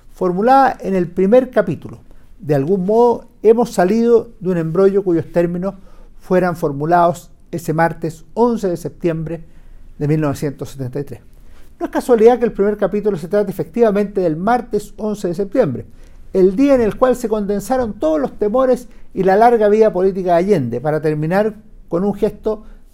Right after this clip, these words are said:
tremendo y dramático, como fue el suicidio solitario de un hombre que decidió estar en La Moneda en esa jornada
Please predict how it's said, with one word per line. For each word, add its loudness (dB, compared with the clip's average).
tremendo 4
y -2
dramático, 2
como -4
fue 0
el 2
suicidio -4
solitario 0
de -4
un 0
hombre 0
que -4
decidió 0
estar -2
en -4
La 4
Moneda 2
en -4
esa -4
jornada -6